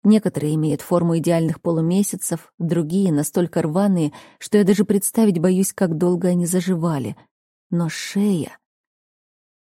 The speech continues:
Кожа там местами сморщена и вздулась, местами разодрана, как будто много лет назад на него надели ошейник из колючей проволоки,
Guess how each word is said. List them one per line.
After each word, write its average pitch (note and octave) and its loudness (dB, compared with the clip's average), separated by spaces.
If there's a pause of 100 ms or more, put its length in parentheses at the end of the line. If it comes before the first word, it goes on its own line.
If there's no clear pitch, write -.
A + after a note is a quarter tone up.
(220)
Кожа A3+ 4
там G#3 2
местами G3+ 0
сморщена F#3 -2
и - 0
вздулась, F#3+ -2
местами D#3+ -2
разодрана, F3 -2
как F3 -4
будто F3+ -2
много F3+ 2
лет F#3+ 0
назад F3 -2 (120)
на F3 0
него G3+ 4
надели G#3+ 4
ошейник G#3 0
из - -6
колючей G3 -2
проволоки, D#3 -4